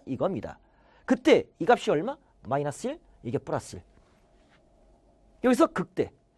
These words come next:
여기서 뭐라고? 극대. 여기서 뭐야? 극소. 극대극소 발생하는 겁니다. 어, 됐어. 그럼 에프엑스는 극대값, 극소가 갖는다. 같잖아. 땡큐. 너 맞아? X가 이 이상이면, X가 이 이상이야.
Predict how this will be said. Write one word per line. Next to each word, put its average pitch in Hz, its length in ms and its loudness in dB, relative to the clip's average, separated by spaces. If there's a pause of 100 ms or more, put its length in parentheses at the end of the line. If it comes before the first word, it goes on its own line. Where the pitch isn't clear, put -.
여기서 160 220 0 (360)
뭐라고? 165 420 0 (220)
극대. - 360 -8 (960)
여기서 233 240 8
뭐야? 226 260 4 (320)
극소. - 400 -6 (960)
극대극소 - 360 -8
발생하는 185 320 -8
겁니다. 117 340 -12 (520)
어, 123 100 -12 (100)
됐어. - 300 -10 (340)
그럼 214 180 -2
에프엑스는 240 520 2
극대값, 240 360 -4
극소가 196 340 -6
갖는다. 131 340 -8 (480)
같잖아. - 380 -8 (440)
땡큐. - 340 0 (180)
너 123 120 -8
맞아? 101 280 -8 (800)
X가 220 480 6
이 202 160 -2
이상이면, 139 400 -8 (360)
X가 233 360 4
이 202 140 -4
이상이야. 160 360 -6